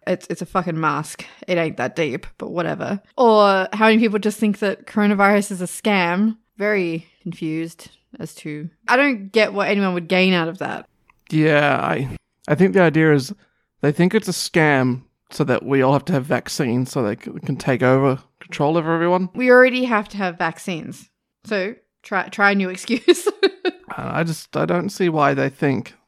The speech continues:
Speaker 2: that there's, like, an inherent enough organization out there tr-, who thinks they'll be able to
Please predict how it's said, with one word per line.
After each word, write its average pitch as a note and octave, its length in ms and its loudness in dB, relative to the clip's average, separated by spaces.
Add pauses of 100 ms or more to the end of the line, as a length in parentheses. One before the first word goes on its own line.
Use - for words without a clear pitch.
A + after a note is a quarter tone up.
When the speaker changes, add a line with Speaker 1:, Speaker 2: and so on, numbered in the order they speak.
Speaker 2:
that C3 240 -2 (160)
there's, C3+ 160 -4
like, C#3 120 -8
an D3+ 60 2
inherent D3 420 4
enough C3+ 420 0
organization C#3+ 680 0
out B2 140 0
there B2+ 260 -2 (260)
tr-, - 200 -8
who C#3 160 -2 (160)
thinks C3 240 -2
they'll D3 160 0
be C#3 100 -2
able B2+ 240 -4
to C3 40 -20